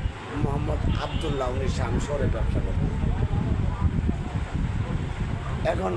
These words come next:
আল্লাহর নবীর আব্বু মারা গেছেন, শাম শহরে ব্যবসা করতেন যাইয়া।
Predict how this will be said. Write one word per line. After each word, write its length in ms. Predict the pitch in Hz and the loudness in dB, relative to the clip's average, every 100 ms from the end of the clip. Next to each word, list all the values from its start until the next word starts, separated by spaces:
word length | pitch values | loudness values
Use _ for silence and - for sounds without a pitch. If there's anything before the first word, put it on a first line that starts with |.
| - - - 160 | 0 0 0 0
আল্লাহর 320 | 202 208 202 | 2 2 2
নবীর 420 | 180 190 196 - 156 - - - - | 2 2 4 4 2 0 0 0 0
আব্বু 400 | 170 - 208 196 165 | 2 2 2 2 2
মারা 220 | 160 180 | 2 4
গেছেন, 300 | 208 185 160 131 | 4 2 0 0
শাম 300 | - 131 160 - | 0 2 0 0
শহরে 200 | 180 151 127 | -2 -2 -2
ব্যবসা 280 | 143 - 160 | -2 -2 -4
করতেন 260 | 156 151 143 | -2 -2 -2
যাইয়া। 220 | 135 135 | -2 0